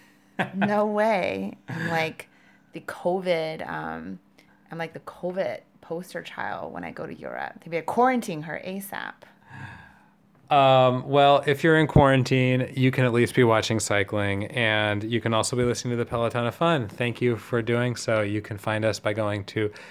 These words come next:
Speaker 1: soundcloud dot com slash peloton of fun. You can find us on any of your podcast apps where if you could leave us a review or a rating, we would be very happy. You can find us on Instagram at Peloton of Fun, or you can email us pelotonoffun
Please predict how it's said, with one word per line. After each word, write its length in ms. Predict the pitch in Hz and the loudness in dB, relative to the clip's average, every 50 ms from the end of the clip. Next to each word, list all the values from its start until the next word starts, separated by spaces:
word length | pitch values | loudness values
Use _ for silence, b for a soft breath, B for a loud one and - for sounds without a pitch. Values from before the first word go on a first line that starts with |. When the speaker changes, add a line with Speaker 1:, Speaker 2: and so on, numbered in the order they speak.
| B B B B B B | B B B B B B
Speaker 1:
soundcloud 480 | - 147 147 147 139 - 127 123 117 | -2 0 2 2 2 2 2 2 2
dot 180 | 110 113 110 - | 2 0 -2 -2
com 260 | - 110 104 104 101 | -2 -4 -2 -2 -2
slash 300 | - - 107 101 95 - - | -2 -2 -2 -2 -2 -2 -6
peloton 400 | - 101 98 95 - - 98 95 | -6 -4 -4 -4 -6 -8 -10 -10
of 100 | 87 - | -10 -6
fun. 320 | - 120 117 117 113 110 B B B B B B B | -4 -2 -2 -2 -2 -6 B B B B B B B
You 220 | - 110 110 120 - | -10 -4 -4 -4 -4
can 280 | - - 110 104 98 | -4 -4 -4 -4 -4
find 280 | - - 104 98 98 101 | -2 -2 -2 -2 0 0
us 160 | 98 95 - | -2 -2 -4
on 360 | - - 107 104 101 104 - - | -8 -6 -4 -4 -4 -4 -6 -10
any 400 | - 143 139 131 127 120 117 117 | -6 -4 -2 -2 0 0 -2 -2
of 160 | 113 123 117 107 | -2 -4 -4 -2
your 140 | 110 104 | -4 -4
podcast 560 | - - 104 101 98 - 110 104 95 - - - | -2 0 -2 -2 -2 -2 -2 -2 -2 -4 -8 -4
apps 360 | 135 135 139 135 139 - - - | 0 2 2 2 2 0 -2 -2
where 440 | - 120 110 110 107 107 107 110 - | -6 -6 -4 -2 0 0 0 -2 -2
if 240 | 120 110 101 - - | -4 -8 -8 -8 -10
you 80 | 101 | -10
could 200 | 101 - 104 101 | -10 -10 -10 -8
leave 160 | 101 98 95 | -8 -6 -6
us 160 | 101 95 - - | -6 -8 -8 -10
a 80 | - | -8
review 480 | 110 107 101 95 95 95 95 98 98 - | -6 -6 -6 -6 -8 -8 -8 -6 -8 -8
or 360 | - - 110 104 104 104 101 | -8 -6 -6 -6 -4 -4 -4
a 40 | 98 | -4
rating, 400 | 98 101 104 107 107 107 107 104 | -2 -2 -2 -2 -2 -2 -4 -4
we 120 | 98 95 | -4 -4
would 100 | 95 95 | -6 -6
be 80 | 98 95 | -8 -12
very 380 | 90 95 117 123 131 131 110 | -10 -4 -2 0 0 0 0
happy. 420 | 98 98 92 90 - 101 101 98 B B B B B B | -2 -2 -4 -4 -4 -4 -6 -6 B B B B B B
You 80 | - 107 | -10 -8
can 100 | 110 104 | -8 -8
find 220 | - - 104 104 104 | -4 -4 -4 -4 -4
us 80 | 104 | -4
on 80 | 101 101 | -6 -8
Instagram 760 | - 123 113 - - 113 110 110 104 104 104 104 107 104 101 B B B B B B _ - | -6 -8 -8 -6 -6 -6 -4 -2 -2 -2 -2 -2 -4 -6 -8 B B B B B B _ -6
at 160 | 107 107 - | -6 -6 -4
Peloton 400 | - - 113 104 101 - 107 104 | -4 -2 -2 -2 -2 -4 -6 -8
of 80 | 98 - | -8 -6
Fun, 240 | - 117 117 120 | -4 -2 -2 -2
or 160 | 123 - 120 107 | -4 -6 -8 -8
you 140 | 101 101 | -8 -6
can 180 | 101 107 - - | -8 -8 -10 -8
email 320 | 110 110 117 123 110 104 101 | -8 -6 -4 -2 -2 -2 -2
us 240 | 98 95 - - - | -4 -6 -10 -14 -16
pelotonoffun 880 | - - 104 101 95 - - 107 104 101 95 - - 98 98 98 101 | -12 -8 -6 -6 -6 -6 -8 -8 -8 -8 -10 -8 -8 -8 -6 -6 -8